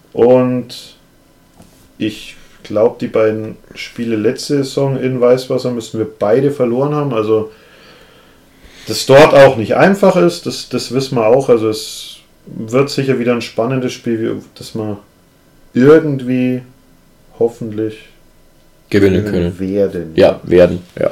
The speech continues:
Speaker 2: nicht können, sondern schon werden. Also wir trauen das der Mannschaft definitiv zu. Ähm, wichtig ist, Kopf frei, gar nicht an die letzten Spiele denken, abhaken.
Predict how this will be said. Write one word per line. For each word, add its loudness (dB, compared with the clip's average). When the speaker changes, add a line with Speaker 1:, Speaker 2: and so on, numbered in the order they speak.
Speaker 2:
nicht -4
können, 2
sondern -2
schon 6
werden. 2
Also -2
wir 0
trauen 4
das 0
der 2
Mannschaft 0
definitiv -2
zu. 4
Ähm, 6
wichtig 0
ist, 0
Kopf 0
frei, 4
gar 8
nicht 8
an 8
die 6
letzten 4
Spiele 0
denken, 2
abhaken. 4